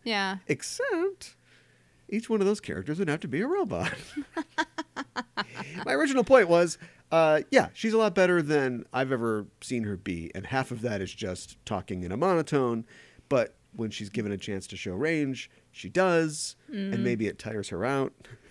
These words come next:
Speaker 2: <laughs>
Speaker 1: Wow.
Speaker 2: But every character she plays is, like, brainwashed girl, talks like a robot, literal robot.
Speaker 1: Yeah,
Speaker 2: Right?
Speaker 1: I kn-,
Speaker 2: Like,
Speaker 1: I know.
Speaker 2: yeah. I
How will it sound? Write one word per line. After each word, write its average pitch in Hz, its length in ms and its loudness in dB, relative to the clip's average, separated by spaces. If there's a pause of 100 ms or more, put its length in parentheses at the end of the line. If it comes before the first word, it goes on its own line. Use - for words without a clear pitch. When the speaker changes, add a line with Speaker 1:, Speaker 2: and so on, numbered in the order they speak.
(320)
Speaker 2:
<laughs> - 360 -8
Speaker 1:
Wow. 196 460 2 (720)
Speaker 2:
But 196 160 0
every 311 180 8
character 311 300 6
she 269 140 4
plays 285 340 6
is, 190 140 0
like, 185 320 4 (340)
brainwashed 127 640 2 (140)
girl, 92 240 2
talks 90 240 -4
like 98 80 -4
a 95 40 -2
robot, 82 360 -2 (260)
literal 127 400 4
robot. 80 560 -2 (580)
Speaker 1:
Yeah, 190 640 0
Speaker 2:
Right? 185 180 6
Speaker 1:
I 190 40 0
kn-, 185 60 -4
Speaker 2:
Like, 156 220 4
Speaker 1:
I 190 120 -2
know. 170 260 -4
Speaker 2:
yeah. 92 220 0
I - 20 -12